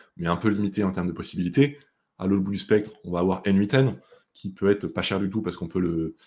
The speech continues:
le, l'héberger soi-même, mais qui commence à être très technique. On, on flirte avec le code, euh,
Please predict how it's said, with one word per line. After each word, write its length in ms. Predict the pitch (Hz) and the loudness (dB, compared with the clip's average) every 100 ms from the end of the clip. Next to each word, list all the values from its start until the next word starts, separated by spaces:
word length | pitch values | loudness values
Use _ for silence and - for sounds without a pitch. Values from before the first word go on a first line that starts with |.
| _ _ | _ _
le, 380 | - - 78 78 | -16 -10 -6 -4
l'héberger 360 | - 87 87 92 | -2 2 2 2
soi-même, 400 | - 98 107 110 92 | 2 4 4 2 -4
mais 200 | 85 85 | -6 -6
qui 160 | - | -12
commence 280 | - 90 92 | -6 -6 -6
à 40 | |
être 60 | 85 | -10
très 180 | - 95 | -4 -4
technique. 340 | - 139 135 | -2 -4 -4
On, 200 | 85 82 87 | -6 -6 -8
on 80 | |
flirte 320 | 90 110 - 92 | 0 0 2 0
avec 180 | 87 | -2
le 80 | 92 | -2
code, 260 | - 98 90 | 0 0 0
euh, 240 | 80 76 | -4 -6